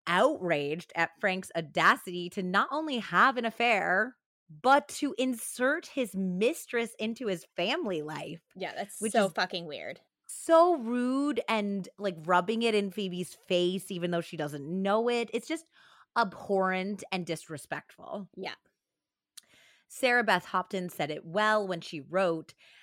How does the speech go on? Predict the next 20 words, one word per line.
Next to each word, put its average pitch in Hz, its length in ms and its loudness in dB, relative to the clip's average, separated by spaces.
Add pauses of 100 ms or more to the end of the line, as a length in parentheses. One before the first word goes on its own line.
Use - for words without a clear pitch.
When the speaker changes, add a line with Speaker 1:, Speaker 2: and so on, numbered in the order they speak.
Speaker 1:
"Had 214 180 -4
he 226 160 -6
not 202 320 0 (100)
forced 202 340 -4
a 180 60 -6
relationship 170 680 -6
to 196 80 -16
develop 165 400 -4
between 180 320 -8
his 160 180 -6
wife 147 440 -8
and 160 140 -8
lover, 147 460 -6
his 190 260 -12
wife 160 340 -8
and 175 180 -12
child 147 460 -12
might 139 180 -12
have 139 200 -16
lived." 139 720 -14